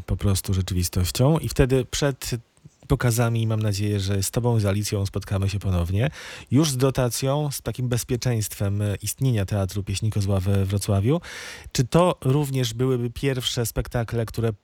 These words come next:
pokażecie, którymi wrócicie? Czy wcześniej coś zaplanowaliście, jeśli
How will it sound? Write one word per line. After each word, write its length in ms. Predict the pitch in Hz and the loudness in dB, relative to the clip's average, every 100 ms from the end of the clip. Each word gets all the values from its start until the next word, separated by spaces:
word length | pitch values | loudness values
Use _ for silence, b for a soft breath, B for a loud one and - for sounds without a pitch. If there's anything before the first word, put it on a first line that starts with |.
| _ | _
pokażecie, 520 | - - 120 120 113 | -6 -2 0 0 -2
którymi 300 | 113 117 113 | -2 0 2
wrócicie? 760 | 107 117 113 110 - 151 214 175 | 2 2 0 -4 -2 -2 -2 -6
Czy 160 | - 147 | -6 -6
wcześniej 500 | 131 - 143 - 131 | -6 -2 -2 0 -2
coś 380 | 131 120 - - - | -2 -2 -4 -8 -4
zaplanowaliście, 960 | 117 120 135 123 127 123 120 120 - 123 | -2 0 0 2 0 0 0 -2 -2 0
jeśli 560 | 117 98 - 95 82 | 0 0 -2 -4 -6